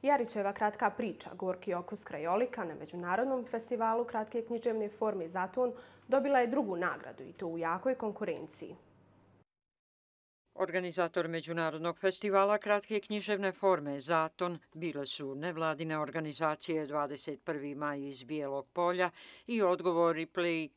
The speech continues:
Speaker 2: iz Podgorice. Nagrade su uručene za kratku priču, poeziju i aforizam, a ove godine prispjelo je preko šestotina radova, dok je žirijem predsjedavao profesor doktor Almir Bašović,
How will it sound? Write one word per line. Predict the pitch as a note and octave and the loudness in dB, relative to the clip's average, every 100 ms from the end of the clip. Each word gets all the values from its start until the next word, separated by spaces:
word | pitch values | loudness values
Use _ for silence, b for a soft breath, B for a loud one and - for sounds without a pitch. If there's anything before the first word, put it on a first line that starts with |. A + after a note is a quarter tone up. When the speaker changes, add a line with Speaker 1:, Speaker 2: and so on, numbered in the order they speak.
| - | -6
Speaker 2:
iz | E3+ D3 C#3 C#3 - | -4 -4 -8 -14 -6
Podgorice. | D3 C3 C#3+ C3 G#2+ - D#3 C3+ B B B B B | -6 -6 -8 -8 -8 -4 -2 -2 B B B B B
Nagrade | F3 E3 D3 D3 D3 | 0 2 2 0 -2
su | - F3 | -2 -2
uručene | F3 F3 E3+ F3 E3+ | 0 0 2 2 2
za | E3+ F3 | 2 2
kratku | G3 F#3 - F#3+ | 4 2 0 -4
priču, | F#3 G3 - F3+ | 0 0 -2 -2
poeziju | F#3 D#3 D3+ D3 E3 D#3 | 2 4 2 -2 -2 -2
i | D#3 D#3 D3+ | -2 0 0
aforizam, | D#3 F3 D#3 C#3+ B2+ C3 - B B | 0 -2 -2 -2 -4 -6 -8 B B
a | D#3 C3+ | 0 0
ove | B2 B2+ | -2 0
godine | D#3+ E3+ F#3 F3+ | 0 2 0 -2
prispjelo | - F#3+ - G3 F#3 | 0 -2 2 4 4
je | F3 | 4
preko | F3+ E3+ E3+ | 2 2 0
šestotina | - G3 F#3+ - D3+ C#3+ C#3+ C3 C3 | 0 0 0 0 -2 -2 -4 -2 0
radova, | C#3 C3+ C#3+ C3 B2 A#2+ b | 0 0 0 -2 -2 -6 b
dok | - A3+ F#3 | -8 -6 -4
je | E3+ | -4
žirijem | D#3+ D#3+ D#3+ D#3 D3+ | -4 -4 -2 -2 -2
predsjedavao | D#3+ D3 E3+ D#3 D3+ D3+ D3 C#3+ | -4 -2 -2 2 4 6 6 4
profesor | D3 C3 D3 F3 E3 | 0 -2 -4 -2 0
doktor | D3 C#3+ - D3+ C#3 | 0 -2 0 0 0
Almir | - B2+ A#2+ B2 A#2 | 0 0 -2 -8 -2
Bašović, | D3+ D3+ - C3+ A#2 - | 0 0 -2 -8 -8 -10